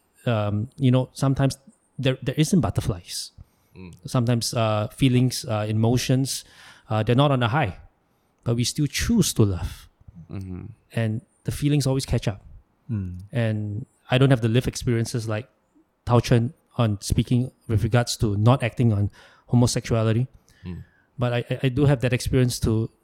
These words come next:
Speaker 1: choose to always love my wife, and we have s-, over ten years, it's, it's, it's just getting more and more beautiful.
Speaker 4: Mm.
Speaker 3: Mm-hmm.
Speaker 1: And in the Bible, it speaks about how, um, sex is reserved within the covenant between a man and a woman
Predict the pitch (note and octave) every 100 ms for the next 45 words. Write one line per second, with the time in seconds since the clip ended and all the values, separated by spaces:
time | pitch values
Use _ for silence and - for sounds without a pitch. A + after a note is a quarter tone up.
0 | _ - - C#3+ - C3+ C3 C3+ C3 B2+
1 | A#2 A2 A#2 B2 A#2+ A2+ A#2+ A2+ - -
2 | _ _ C#3+ C3 - C#3 C#3 C#3 A#2+ C#3
3 | G#2+ - - - C#3 - B2+ C3+ C3+ C3
4 | C3 C3 A#2+ A#2+ G#2+ A2 A#2+ C3 - _
5 | A#2+ G#2 G2 F#2+ F2 G2 A2+ G#2+ G#2+ A#2
6 | - C3 A#2 A#2 B2 B2 A2 - C3 A#2+
7 | A2+ A2 A#2+ B2+ - _ G3 C3+ A2 G#2
8 | A2 - C#3+ - - - - _ G#3 D#3+
9 | A#2 - D#3 B2+ A#2 A#2+ B2+ A#2+ - -
10 | B2 B2 A2+ B2+ A#2+ B2 B2+ A2+ C3 A#2+
11 | A#2 A#2 G#2+ A2 A#2